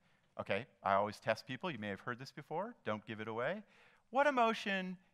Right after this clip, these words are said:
am I communicating with this little sound? I hear it from my daughters quite often. <laughs>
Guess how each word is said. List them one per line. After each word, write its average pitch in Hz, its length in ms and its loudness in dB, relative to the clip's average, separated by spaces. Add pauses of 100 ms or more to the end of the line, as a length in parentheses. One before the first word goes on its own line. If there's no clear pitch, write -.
am 147 120 0
I 143 60 4
communicating 123 640 -4
with 101 100 -12
this - 220 -10
little 120 160 -4
sound? 98 400 -4
I 107 80 -8 (100)
hear 135 200 -4
it 135 180 -4
from 107 480 -4
my 104 100 -2
daughters 90 480 0
quite 80 180 -6
often. 71 280 -12 (1080)
<laughs> 87 80 -4